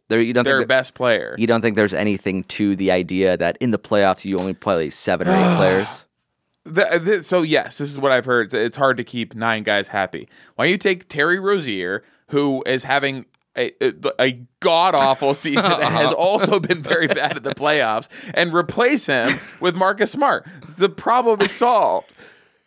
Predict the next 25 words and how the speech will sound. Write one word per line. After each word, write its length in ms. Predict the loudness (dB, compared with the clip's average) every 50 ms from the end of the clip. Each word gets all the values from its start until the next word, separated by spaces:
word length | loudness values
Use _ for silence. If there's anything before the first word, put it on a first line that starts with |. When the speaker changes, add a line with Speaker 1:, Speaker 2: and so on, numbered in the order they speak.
| _ _ -4
Speaker 2:
You 160 | 0 0 2 2
don't 240 | 2 2 2 0
have 300 | 2 2 2 2 2 2 0
to, 100 | 0 2
like, 200 | 2 2 2 0
shave 680 | -2 -2 0 2 2 4 4 4 4 2 0 -4 -10 -18 -20 -20 _ _ _
two 240 | -2 0 2 2 4
minutes 500 | 2 2 2 2 2 2 2 0 -2 -8 -8
from 440 | -2 0 2 2 2 0 -2 -4 -2
every 300 | 0 0 2 2 2 0
Speaker 1:
Uh, 20 | 0
Speaker 2:
player's 680 | 0 0 2 2 4 4 4 2 2 0 -2 -4 -2
Speaker 1:
rotation. 840 | 0 2 2 2 2 0 0 2 2 2 2 0 -4 -8 -8 -6 -4 -2
Speaker 2:
Yeah, 300 | 0 2 2 2 0 -2 -2
it's 140 | -2 0 2
Speaker 1:
Yeah. 160 | 2 2 2
Speaker 2:
just 340 | 2 0 -2 -4 -8 -16 -18
one, 520 | -8 -4 0 0 0 0 0 -4 -6 -10 -6
the 140 | -2 0 0
worst 480 | 2 2 2 2 2 2 0 -2 -4
guy 480 | -2 2 2 2 2 2 0 -2 -4 -4 -4
is 220 | -2 0 0 0 0 0
out. 420 | 0 0 2 2 0 -2 -2 -4 -10 -20 -10 -4
Luckily, 340 | -2 -2 0 0 0 0 0
he 140 | 0 -2